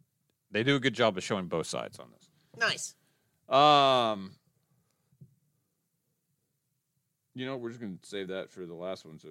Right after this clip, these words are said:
Speaker 1: just Josh can wait till then. <laughs>
Speaker 2: Suck, but I'm okay with it.
Speaker 1: Uh,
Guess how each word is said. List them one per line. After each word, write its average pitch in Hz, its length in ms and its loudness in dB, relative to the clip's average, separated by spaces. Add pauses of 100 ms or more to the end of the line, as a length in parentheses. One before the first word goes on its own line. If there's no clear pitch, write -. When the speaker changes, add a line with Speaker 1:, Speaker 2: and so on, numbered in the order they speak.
Speaker 1:
just 85 180 -20 (180)
Josh 85 280 -8
can 80 180 -12
wait 85 200 -8
till 80 160 -12
then. 87 300 -10
<laughs> - 80 -20
Speaker 2:
Suck, - 1600 -8
but 90 120 -20
I'm 87 200 -20
okay 82 240 -20
with 80 160 -20 (380)
it. - 80 2 (500)
Speaker 1:
Uh, 135 580 6